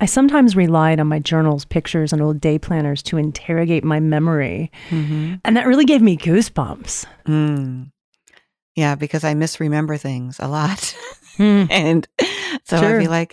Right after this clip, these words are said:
Speaker 2: "Oh, that didn't happen in that month at all.
Speaker 1: <laughs>
Speaker 2: This, this appointment, this particular doctor's appointment took place in April, and I'm thinking it happened in July." Like, so I remember things, but the way I remember them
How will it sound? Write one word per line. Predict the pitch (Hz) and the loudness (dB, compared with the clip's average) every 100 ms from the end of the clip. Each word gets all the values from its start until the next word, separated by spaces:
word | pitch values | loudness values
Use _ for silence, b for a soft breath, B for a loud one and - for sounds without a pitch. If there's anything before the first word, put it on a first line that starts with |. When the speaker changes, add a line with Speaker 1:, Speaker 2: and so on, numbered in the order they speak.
| _ | _
Speaker 2:
"Oh, | 220 240 175 147 | -2 0 -2 -4
that | - 190 | -4 -4
didn't | - - 170 | -6 -4 -2
happen | 156 143 - 143 143 - | -2 -4 -4 -4 -4 -4
in | 139 | -4
that | 135 135 | -2 -2
month | 143 143 147 | 0 -2 -2
at | 151 | -2
all. | 233 175 120 160 B B B | 0 -2 -4 -10 B B B
Speaker 1:
<laughs> | 175 180 - _ | 2 2 0 _
Speaker 2:
This, | 185 214 - _ _ - | -6 -6 -8 _ _ -20
this | - 175 220 185 | -6 -2 -2 -4
appointment, | - 147 - 131 139 - | -4 -4 -2 -4 -6 -6
this | 175 - | -6 -6
particular | - 156 - 226 160 147 | -8 -6 -6 -6 -4 -4
doctor's | 131 127 135 127 | -4 -6 -8 -14
appointment | - 131 - 151 - | -8 -8 -4 -6 -6
took | - - | -10 -8
place | 139 135 - | -8 -8 -6
in | 135 | -6
April, | 170 - 117 - - | -6 -6 -10 -8 -6
and | 139 | -4
I'm | 151 | -4
thinking | 151 139 135 139 | -6 -8 -6 -6
it | 135 | -6
happened | 131 - 131 | -8 -8 -8
in | 131 131 | -8 -8
July." | 127 139 156 - - | -6 -4 -4 -8 -6
Like, | 135 123 _ _ _ _ _ _ _ _ | -6 -6 _ _ _ _ _ _ _ _
so | - 170 | -6 -2
I | 156 | 0
remember | 156 160 226 269 170 | 0 0 0 0 -2
things, | - 139 131 135 | -4 -6 -6 -8
but | - 143 - | -8 -8 -6
the | 147 | -6
way | 151 165 | -2 -2
I | 156 | -2
remember | 143 143 151 156 139 | -2 -2 -2 -4 -4
them | 135 135 139 | -4 -6 -10